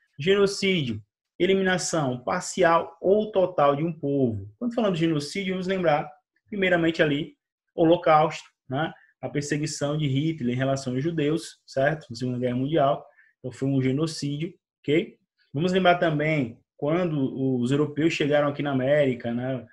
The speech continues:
Ah, mataram muitos ameríndios, né? Então, também foi um genocídio, ok? Ao mesmo tempo, muita gente confunde genocídio e etnocídio. O etnocídio é quando,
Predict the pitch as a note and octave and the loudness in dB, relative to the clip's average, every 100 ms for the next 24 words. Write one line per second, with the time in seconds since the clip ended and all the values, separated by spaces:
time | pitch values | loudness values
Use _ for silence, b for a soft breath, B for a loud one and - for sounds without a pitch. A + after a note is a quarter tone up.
0 | B B B A#2+ A#2+ A#2+ A#2 A2 G#2+ b | B B B -8 -6 -4 -4 -6 -12 b
1 | - B2+ C#3+ C3+ C3 D#3+ E3+ D#3+ C#3+ C#3+ | -8 0 2 4 2 0 -2 -2 -2 0
2 | C3 B2+ D3+ C#3+ A#2 G#2+ A2+ C3+ C3+ C3+ | 0 0 0 -2 -2 -2 -4 -4 -6 -6
3 | C3+ A#2+ D3+ D3+ C#3+ C3 B2 C3+ D#3 - | -2 0 -2 -4 -4 -2 -2 -2 -4 -6
4 | C#3+ D#3 - _ _ _ D3 E3 - _ | -6 -6 -10 _ _ _ -2 -2 -4 _
5 | _ b b b - F#3+ G3+ G#3 - G#3+ | _ b b b 0 4 4 2 0 0
6 | G#3+ G#3+ G#3 - G#3+ G#3+ - G3+ F#3 F#3 | 0 0 0 -2 -4 -4 -6 -4 -2 -2
7 | G3 F#3+ - F#3+ G3 G3 G3 G3 G3 - | -2 -4 -6 -2 2 2 0 -6 -8 -8
8 | G3 E3+ A2 - _ _ _ _ _ _ | -6 -4 -6 -10 _ _ _ _ _ _
9 | _ _ C3+ D#3+ G3 F#3+ D#3+ G3 F#3+ F#3+ | _ _ -2 -2 2 0 0 2 2 2
10 | F3 F3 F#3 D#3+ G#2+ | 0 0 0 -2 -2